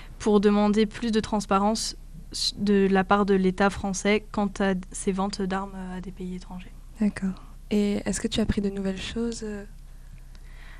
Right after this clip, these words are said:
Speaker 1: Euh, faire partie de cette association m'a beaucoup apporté. J'apprends beaucoup sur l'actualité. Euh, par exemple, nous, j'ai appris hier que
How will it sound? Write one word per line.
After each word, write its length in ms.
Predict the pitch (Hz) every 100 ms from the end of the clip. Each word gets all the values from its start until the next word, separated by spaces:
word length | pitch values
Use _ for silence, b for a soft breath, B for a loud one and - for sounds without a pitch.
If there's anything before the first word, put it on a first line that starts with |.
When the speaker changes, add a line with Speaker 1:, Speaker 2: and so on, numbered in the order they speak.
| B - - -
Speaker 1:
Euh, 520 | 214 208 208 202 208 - - - - - - -
faire 260 | - 233 226
partie 300 | 226 - 262
de 80 | 247
cette 180 | 214 202
association 480 | 202 196 202 196 247
m'a 140 | 196
beaucoup 320 | 185 214 -
apporté. 580 | 214 196 190 - 214 247 B B B B -
J'apprends 540 | 208 208 202 220 214
beaucoup 300 | 214 220 262
sur 240 | 254 226
l'actualité. 1000 | 208 196 - 220 202 196 185 220 233 240 - - - -
Euh, 520 | 208 202 196 190 190 196 -
par 120 | 196
exemple, 520 | 202 190 220 220 - - B B B - -
nous, 680 | 226 214 208 208 208 202 196 -
j'ai 260 | 202 214
appris 280 | 202 196 226
hier 460 | 214 202 214 233 -
que 480 | - 208 202 196